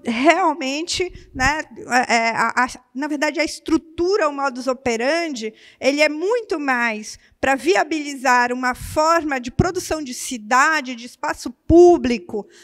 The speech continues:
nas periferias, que é, é, é, acho que pode ser de uma pior qualidade mesmo.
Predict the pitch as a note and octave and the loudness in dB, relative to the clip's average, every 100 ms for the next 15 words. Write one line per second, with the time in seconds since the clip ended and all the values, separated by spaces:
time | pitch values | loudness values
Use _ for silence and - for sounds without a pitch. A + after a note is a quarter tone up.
0 | _ - A#3 D4 F#4 F4+ C#4 C4 B3 - | _ -14 0 2 2 0 -2 -2 -4 -6
1 | A3+ B3 D#4+ F#4 G4 G4 - - E4+ F#4+ | -6 -4 -4 -2 -4 -8 -12 -6 -4 -4
2 | A4 - _ _ D#4+ - - - - C4+ | -6 -10 _ _ -20 -20 -20 -4 4 6
3 | C4+ C#4 C#4+ C#4+ C4+ C#4 C4+ - B3+ - | 8 6 4 0 0 0 0 2 2 0
4 | - C#4+ F4+ - - D#4+ D#4 - D4 D#4 | -2 -2 0 -4 0 2 2 -4 -8 -8
5 | D4+ C4+ _ _ D4+ C#4+ - D4+ D4 C4 | -8 -10 _ _ 2 2 2 -4 -2 -2
6 | C4+ C4+ B3+ A#3 A3+ G#3 G#3 F#3+ F#3+ | -2 -4 -2 0 2 0 -4 -14 -18